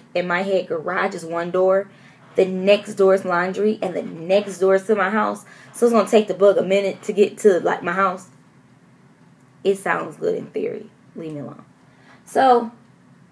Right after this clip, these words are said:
he said, "Oh, you scared, huh?" Mm-hmm. Yeah. "But you can spray all the rooms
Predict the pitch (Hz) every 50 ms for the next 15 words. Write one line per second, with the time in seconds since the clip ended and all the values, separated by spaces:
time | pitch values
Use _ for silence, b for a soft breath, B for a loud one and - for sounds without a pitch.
0 | _ _ _ - 214 226 226 - 185 170 165 156 165 214 311 - - - - -
1 | - 262 214 208 233 214 - _ _ _ _ _ _ _ _ _ _ _ _ _
2 | _ _ _ _ _ _ _ _ - 196 190 185 175 185 196 208 214 - _ _
3 | _ _ _ _ _ _ _ _ _ _ - 156 165 156 - - _ _ _ _
4 | _ _ _ B B B B B _ - 185 185 277 285 285 - - 202 180 160
5 | 165 180 190 220 233 254 302 339 403 415 381 359 330 311 294 294 285 302 311 330
6 | 349 - - - - -